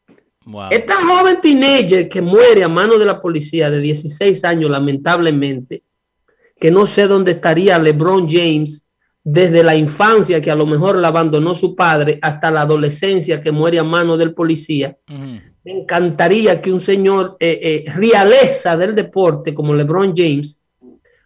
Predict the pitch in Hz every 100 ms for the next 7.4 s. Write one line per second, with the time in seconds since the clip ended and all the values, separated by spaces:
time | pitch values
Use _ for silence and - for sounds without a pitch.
0 | _ _ 190 156 214 233 226 220 233 233
1 | 214 196 180 156 - 214 190 165 170 165
2 | 151 185 190 185 180 180 175 180 190 196
3 | 190 175 160 151 - 151 220 240 185 151
4 | 151 156 175 247 226 - _ _ _ -
5 | 147 156 170 185 190 196 185 160 - 190
6 | 202 190 175 190 220 277 233 147 123 117
7 | - 143 139